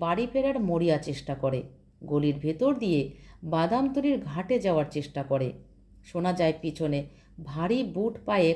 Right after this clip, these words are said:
কারা যেন ছোটাছুটি করছে। সুতা মজুর শুনতে পায় একটি শব্দ, "হল্ট।" কারা যেন চিৎকার করে বলছে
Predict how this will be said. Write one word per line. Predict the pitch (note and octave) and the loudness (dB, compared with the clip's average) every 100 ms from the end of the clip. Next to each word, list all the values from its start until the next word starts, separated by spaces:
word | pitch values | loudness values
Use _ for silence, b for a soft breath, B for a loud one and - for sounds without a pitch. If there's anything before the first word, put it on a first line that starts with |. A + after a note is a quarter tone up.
| E3 | 0
কারা | E3 D#3 | -2 0
যেন | D#3+ D3 | -2 -4
ছোটাছুটি | - A#3 B3+ - F3+ D3+ | -6 -8 -8 -6 -8 -8
করছে। | - C#3 C3 - B2 - - - _ | -4 -4 -4 -6 -6 -8 -20 -20 _
সুতা | - D3+ C#3+ | -12 -4 0
মজুর | C#3 C#3+ | 0 0
শুনতে | C#3+ - G#3 A#3+ | -2 -4 -2 0
পায় | C4+ F#3 D3+ D3 B B B | 2 2 0 -2 B B B
একটি | A3+ A3+ - | -6 -6 -8
শব্দ, | C#3+ C3 - - C3 - - _ - | -6 -4 -6 -6 -6 -8 -18 _ -2
"হল্ট।" | E3 C#3 A2+ - - - - _ b b b | 2 2 0 -8 -20 -20 -20 _ b b b
কারা | A3 B3+ | 0 2
যেন | D4 D#4 | 4 2
চিৎকার | E4 - C#4 - D#4 | 2 -2 -6 0 -2
করে | D#4 C#4+ A3+ F#3 A3+ - - E3+ | 0 2 2 2 -2 -12 -18 -4
বলছে | G3 G3+ G3 F3+ | 0 0 0 -2